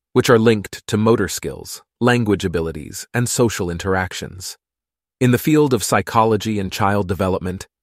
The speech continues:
the research could provide valuable insights into understanding the environmental factors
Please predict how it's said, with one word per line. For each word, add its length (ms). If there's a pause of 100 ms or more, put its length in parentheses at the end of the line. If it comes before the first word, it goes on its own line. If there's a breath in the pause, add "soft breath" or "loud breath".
(120)
the 100
research 460
could 180
provide 380
valuable 560
insights 480
into 180
understanding 640
the 120
environmental 560
factors 640